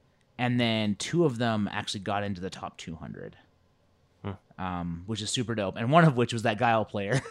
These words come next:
Speaker 1: <laughs> that I
Speaker 2: Hmm.
Speaker 1: play against all the time. He actually got really far. Um, so, yeah, it was, it was really cool. Uh, dope experience, you know. And then finals day was great. The announcements were fun. And then I stayed in Vegas for a conference, came home.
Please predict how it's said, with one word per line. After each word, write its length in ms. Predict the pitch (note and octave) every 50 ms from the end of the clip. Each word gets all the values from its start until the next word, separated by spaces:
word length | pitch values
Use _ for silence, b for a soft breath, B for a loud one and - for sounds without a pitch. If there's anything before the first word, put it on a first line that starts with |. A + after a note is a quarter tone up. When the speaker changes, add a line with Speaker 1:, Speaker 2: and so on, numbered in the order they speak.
| - -
Speaker 1:
<laughs> 160 | - - -
that 120 | E3+ D#3+ A#2+
I 80 | A2
Speaker 2:
Hmm. 60 | A#2
Speaker 1:
play 180 | A#2 C3+ B2 A2
against 260 | G#2+ F#2 G#2+ G#2+ G#2+ -
all 80 | A2 G#2+
the 60 | A2
time. 180 | A2+ A2 G#2 A2
He 100 | B2+ B2+
actually 180 | B2 A2+ A#2+
got 140 | G#2 A#2 G#2
really 200 | G2 G2+ F#2 F#2+ F#2
far. 280 | - F#2 F#2 F#2 G#2 - B B B B B B B B B B B B B _ -
Um, 220 | - A2+ A2+ A2+
so, 100 | A2+ C#3+ C#3 C#3 C#3+
yeah, 160 | D3+ C3+ A2+ A2
it 100 | A2+ B2+
was, 160 | C#3+ D3 C#3
it 60 | D3+
was 120 | D3+ C#3+ C3+
really 140 | D3 C#3+ C3+
cool. 300 | - B2 A#2 A2 G#2+ G#2+ G#2
Uh, 180 | F#2+ A2+ A#2 A2+
dope 200 | A#2 B2+ C3 C3
experience, 680 | B2+ A2+ - - A#2+ A#2 A#2 A#2 A#2 G#2 - - -
you 80 | - A2
know. 280 | A2 G#2+ G#2 G#2 G2+ F#2 _ _ _ _ _ _ _ _ _ _ _ _ _ _
And 120 | - A2 A2+
then 160 | A2 A2 A2
finals 380 | G2+ - - A#2 A#2 A#2 A#2 A2
day 120 | A#2+ A#2
was 120 | A2+ A#2
great. 320 | G#2+ - A2 G#2+ G#2 G#2 -
The 80 | F#2+
announcements 360 | G2+ G#2 G2+ G#2 - A2 G#2 -
were 60 | G#2
fun. 400 | - G#2+ G2+ G2 F#2+ G2 G2 F#2+ - _ _ _ _ _ _ _ _ _ _ - -
And 120 | F2+ G#2+
then 60 | A#2 A2
I 20 | G#2+
stayed 220 | - - A2+ A2
in 60 | A2
Vegas 220 | G#2+ G#2+ G#2 G#2+ -
for 120 | - G2
a 40 | G2
conference, 580 | - A2+ A#2 A2+ - A#2+ A#2 A#2 - - - -
came 200 | - - G#2 G#2
home. 440 | A2 G#2+ G#2+ G#2+ G#2 G#2 G2+ G2+